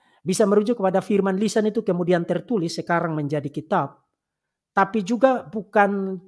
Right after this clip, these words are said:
lisan, bukan tertulis, tapi merujuk kepada person atau merujuk kepada pribadi. Jadi kira-kira itu sedikit,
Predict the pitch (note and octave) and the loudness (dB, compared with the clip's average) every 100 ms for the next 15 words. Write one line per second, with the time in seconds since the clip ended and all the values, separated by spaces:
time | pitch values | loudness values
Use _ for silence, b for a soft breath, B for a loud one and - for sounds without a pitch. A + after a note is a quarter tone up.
0 | _ E3 A3 - A#3+ A3+ F#3+ - F3+ F3+ | _ -6 -6 0 0 2 -2 -2 -2 -2
1 | F3+ - A3 A3 - F#3 G#3 F3 F3+ F3 | -4 -4 -4 -4 -4 -4 -2 0 -2 -2
2 | F#3 D#3+ D#3 D3 D3+ D3+ D3+ _ _ F3+ | -6 -4 -4 -2 -4 -4 -10 _ _ -2
3 | - A#2 G2+ _ _ _ C#3+ E3+ D#3 D#3 | -2 -8 -12 _ _ _ -8 -6 -4 -2
4 | D#3 E3+ C3+ C#3+ C3 C3+ B2 - _ - | -4 -6 -8 -8 -6 -6 -8 -14 _ -10
5 | C#3 C#3+ A#2 - _ _ _ - C#3+ D#3+ | -6 -6 -8 -16 _ _ _ -12 -4 -2
6 | D#3+ B B B B - D#3+ D#3 G3 E3+ | -2 B B B B -4 -2 2 2 2
7 | G#3 - D3 D#3 D3 | -2 -6 -6 -4 -6